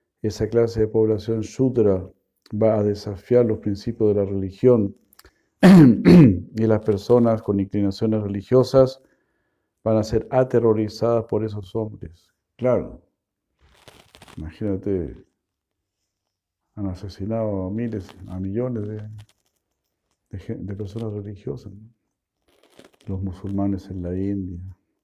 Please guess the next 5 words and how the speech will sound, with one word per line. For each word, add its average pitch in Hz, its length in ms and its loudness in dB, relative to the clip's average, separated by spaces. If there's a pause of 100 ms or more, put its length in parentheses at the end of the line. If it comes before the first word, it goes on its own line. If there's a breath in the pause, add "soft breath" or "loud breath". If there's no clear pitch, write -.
(400)
bueno, 104 180 -4
los 90 100 -6
mismos 95 360 -6
ingleses 95 460 -10
también, 101 680 -16